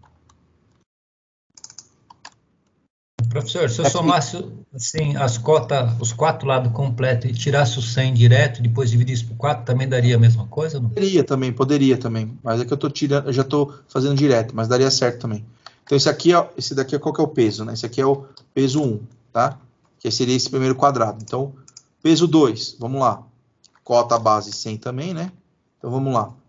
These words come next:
Speaker 2: Então, vai, vai, quanto que vai ser aqui, ó? Vai ser s-, igual, né? Quanto que vai ser a cota? Vai ser sete vírgula um mais cinco mais três vírgula três mais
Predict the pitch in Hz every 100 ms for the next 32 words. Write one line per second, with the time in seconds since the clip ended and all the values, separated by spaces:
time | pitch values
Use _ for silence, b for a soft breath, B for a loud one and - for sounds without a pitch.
0 | _ _ _ 123 135 135 123 123 139 139
1 | 139 131 - 123 123 117 92 104 107 -
2 | 110 104 - _ _ - - - - _
3 | _ _ _ 110 110 117 147 131 131 131
4 | 131 123 139 123 - 120 117 117 113 101
5 | 107 107 - 107 - 135 139 120 120 120
6 | 117 120 147 196 - b b b _ 127
7 | 127 117 107 - - _ _ - - 143
8 | 170 190 202 190 _ _ _ _ _ _
9 | _ 123 117 110 101 - - _ _ _
10 | _ - 147 147 127 120 117 113 127 143
11 | 165 180 - - - _ _ _ _ _
12 | _ _ - _ 127 123 131 135 - -